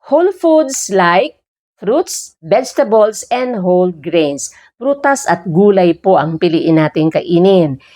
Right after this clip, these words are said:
Eat foods rich in antioxidants like vitamin C, quercetin, curcumin, and resveratrol. Kaya magandang kumain ng grapes. Kumain din po tayo ng iba't ibang klase ng mga prutas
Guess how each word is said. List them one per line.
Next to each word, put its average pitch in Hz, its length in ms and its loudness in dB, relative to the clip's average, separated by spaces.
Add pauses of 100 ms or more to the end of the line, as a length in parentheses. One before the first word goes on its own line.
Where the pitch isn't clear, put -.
(240)
Eat 330 320 -2
foods 294 640 0
rich 254 240 -2
in 208 160 0
antioxidants 196 1400 -2
like 156 320 0
vitamin 151 480 -2
C, 226 580 -2 (380)
quercetin, 208 1120 0 (400)
curcumin, 226 960 2
and 190 320 2
resveratrol. 170 1040 0 (240)
Kaya 202 160 -2
magandang 190 560 0
kumain 190 480 0
ng 170 240 0
grapes. 185 720 0 (240)
Kumain 202 400 0
din 190 160 2
po 185 160 0
tayo 190 280 2
ng 190 120 0
iba't 190 320 0
ibang 185 280 0
klase 175 440 0
ng 175 160 0
mga 156 280 -2
prutas 196 480 -2